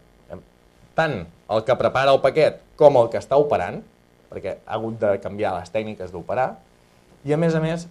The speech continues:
hem hagut de fer traçabilitat informàtica. La traçabilitat de lo que seria el sistema d'estabilització ja la teníem, però ara hem de fer una traçabilitat peça a peça.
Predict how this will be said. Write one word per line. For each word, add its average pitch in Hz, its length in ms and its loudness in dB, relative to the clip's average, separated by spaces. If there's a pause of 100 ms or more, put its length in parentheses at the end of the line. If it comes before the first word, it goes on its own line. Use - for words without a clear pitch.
hem 131 160 -6
hagut 135 240 -6
de 123 80 -4
fer 143 140 -6
traçabilitat 131 420 -8
informàtica. 113 560 -10
La 95 140 -4
traçabilitat 110 640 -2
de 139 100 6
lo 131 160 2
que 110 80 -4
seria 120 400 -2
el 101 80 -6
sistema 127 320 -10
d'estabilització 127 460 -8
ja 110 100 -2
la - 80 -8
teníem, 151 400 -6 (560)
però 120 160 2
ara 139 80 4
hem 151 80 -2
de 143 80 2
fer 151 160 -6
una 147 80 -4
traçabilitat 139 640 -6
peça 147 320 -2
a - 80 -4
peça. 98 300 -10